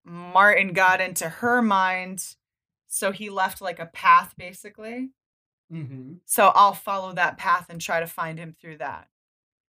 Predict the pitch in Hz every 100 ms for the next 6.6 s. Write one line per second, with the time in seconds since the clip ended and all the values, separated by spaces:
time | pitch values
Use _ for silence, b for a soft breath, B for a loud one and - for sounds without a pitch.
0 | _ _ 202 226 208 170 208 214 220 202
1 | 190 190 170 165 175 160 160 _ _ 196
2 | 196 190 190 196 190 196 170 165 156 170
3 | - _ 180 175 175 170 170 165 - _
4 | _ _ - 196 196 208 190 190 - _
5 | _ _ _ _ _ _ _ _ - 226
6 | 226 190 160 156 160 180